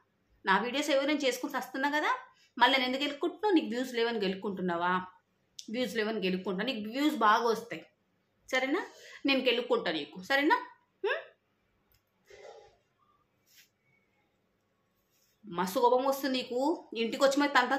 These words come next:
చూసుకో. రోడ్డు మీద కాదు ఈసారి. ఎవరు తన్నారో కూడా నీకు తెలియదు మళ్ళా.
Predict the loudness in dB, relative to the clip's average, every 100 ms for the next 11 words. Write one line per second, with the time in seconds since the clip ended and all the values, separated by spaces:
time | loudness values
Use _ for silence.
0 | -2 -4 2 2 2 -4 -18 _ _ 0
1 | 2 4 4 6 8 6 4 6 6 6
2 | 0 -8 _ _ _ _ _ -4 2 4
3 | 6 6 8 8 8 6 6 6 6 8
4 | 6 6 2 0